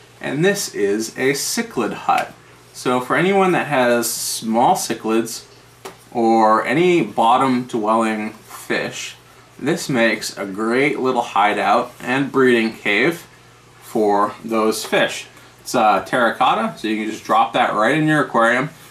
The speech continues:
nestle it towards the back in a nice protected area, and hopefully your fish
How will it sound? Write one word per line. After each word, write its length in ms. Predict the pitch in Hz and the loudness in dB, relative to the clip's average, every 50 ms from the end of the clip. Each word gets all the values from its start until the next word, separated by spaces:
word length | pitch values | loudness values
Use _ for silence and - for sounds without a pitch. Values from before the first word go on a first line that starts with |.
| - - - | -20 -10 -6
nestle 460 | 113 107 107 117 - - - 165 160 | -4 -2 -2 -2 -2 0 0 2 2
it 120 | 147 131 | 0 0
towards 300 | - - 143 143 147 143 | -2 0 0 0 0 -2
the 100 | - - | -4 -6
back 380 | - - 117 110 107 113 - - | -2 0 2 2 2 2 0 -4
in 120 | - 101 | -8 -8
a 100 | 107 107 | -6 -2
nice 360 | 113 113 117 123 127 - - - - - - - - - - - - - | 0 0 0 0 0 -2 -6 -10 -18 -20 -20 -20 -20 -20 -20 -20 -20 -14
protected 540 | - 160 151 - 156 151 - - 160 131 - - | -12 -8 -6 -4 -4 -2 0 0 -2 -2 -2 -2
area, 400 | 98 101 101 107 117 135 156 - - - - - - - | -2 0 0 0 0 -2 -2 -6 -10 -18 -18 -14 -10 -6
and 140 | - 196 | -6 -6
hopefully 380 | - 143 143 - - 143 131 120 | -4 -6 -6 -6 -4 0 2 2
your 100 | 110 104 | 2 2
fish 480 | - - - - 78 - - - - | -2 -6 -8 -10 -8 -8 -8 -10 -12